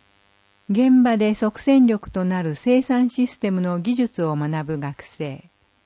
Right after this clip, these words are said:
熊本県立技術短期大学校も今年四月、開校二十周年を迎えました。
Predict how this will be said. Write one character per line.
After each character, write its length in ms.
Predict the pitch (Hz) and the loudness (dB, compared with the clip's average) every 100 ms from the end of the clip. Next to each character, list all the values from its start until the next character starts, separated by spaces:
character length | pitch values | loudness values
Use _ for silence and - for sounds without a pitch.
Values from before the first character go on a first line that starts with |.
| _ 101 101 101 _ _ _ _ _ _ _ | _ _ _ _ _ _ _ _ _ _ _
熊 220 | 208 226 | 0 4
本 260 | 240 233 226 | 4 2 -2
県 260 | 226 226 208 | -2 0 0
立 360 | 208 - 190 | -2 -2 -2
技 180 | 147 175 | -2 -4
術 440 | 220 247 - 233 | -4 -4 -4 -6
短 300 | 214 220 220 | -6 -4 -2
期 160 | 220 214 | -2 -2
大 220 | 208 208 | -2 -2
学 200 | 202 196 - - | -4 -6 -10 -8
校 200 | 170 156 | -6 -4
も 260 | 151 139 - _ _ | -4 -6 -10 _ _
今 120 | 180 | -8
年 280 | 220 208 208 | -6 -4 -6
四 160 | - 190 | -4 -6
月、 440 | 190 - 180 156 - _ _ _ | -6 -6 -8 -8 -10 _ _ _
開 220 | - 220 | -6 -4
校 240 | 208 202 196 | -4 -4 -2
二 160 | 190 | -2
十 140 | 196 254 | 0 -2
周 300 | - 262 254 | -2 0 2
年 240 | 226 190 | 2 -2
を 120 | 160 | -4
迎 300 | 156 147 160 | -6 -6 -6
え 60 | 151 | -6
ま 140 | 143 | -6
し 160 | 135 - | -8 -14
た。 220 | - - | -20 -20